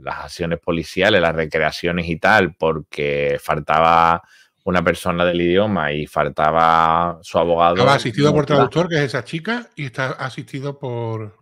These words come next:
Speaker 2: o la beletrada que es aquella, tema juez y eso, no sé si, porque dices que no iba ningún juez en el tema de la reconstrucción. Yo no sé si es obligatorio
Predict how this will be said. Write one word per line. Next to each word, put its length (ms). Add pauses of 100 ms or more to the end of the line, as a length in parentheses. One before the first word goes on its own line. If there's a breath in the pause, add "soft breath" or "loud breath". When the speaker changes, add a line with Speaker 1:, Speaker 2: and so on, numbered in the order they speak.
(260)
Speaker 2:
o 200
la 240
beletrada 540
que 60
es 60
aquella, 320 (840 loud breath)
tema 200
juez 260
y 80
eso, 180
no 120
sé 120
si, 160
porque 220
dices 180
que 120
no 120
iba 140
ningún 260
juez 420
en 120
el 80
tema 200
de 80
la 60
reconstrucción. 600
Yo 80
no 80
sé 80
si 80
es 60
obligatorio 680